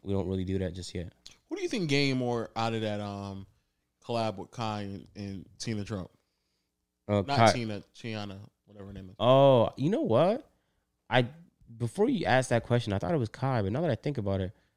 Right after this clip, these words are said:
Speaker 1: she
Speaker 2: I
Speaker 1: probably
Speaker 2: s-
Speaker 1: got so many new people on her OnlyFans.
Speaker 2: See, that's why, that's why I said I don't, 'cause I was having a conversation with somebody, you know, behind the scenes, and I was like, "No, I actually think that, I actually think she gained more out of that."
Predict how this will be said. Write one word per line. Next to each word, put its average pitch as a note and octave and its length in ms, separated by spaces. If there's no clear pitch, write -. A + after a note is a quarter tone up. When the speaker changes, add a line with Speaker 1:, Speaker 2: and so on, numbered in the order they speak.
Speaker 1:
she - 140
Speaker 2:
I C#3 40
Speaker 1:
probably D4+ 160
Speaker 2:
s- C4+ 40
Speaker 1:
got E3+ 180
so C#3+ 220
many D3+ 160
new C3+ 180
people C3+ 280
on B2 80
her B2 60
OnlyFans. C#3+ 520
Speaker 2:
See, D3+ 100
that's F3+ 160
why, F3+ 180
that's D#3 200
why E3+ 100
I - 40
said C#3 160
I C3+ 80
don't, C3+ 320
'cause B2+ 160
I C3 60
was C#3 100
having C3+ 160
a A#2 40
conversation A#2+ 420
with A2 100
somebody, A2 440
you A#2+ 80
know, G#2 100
behind G#2 340
the G#2 40
scenes, A#2 400
and A2 100
I A2+ 40
was A2 100
like, A2+ 140
"No, E3 80
I F#3 120
actually F#3+ 200
think C3 240
that, A2 320
I B2 80
actually D3 140
think B2 160
she C3 200
gained A2+ 400
more G#2 380
out G2+ 140
of G2 80
that." F#2 220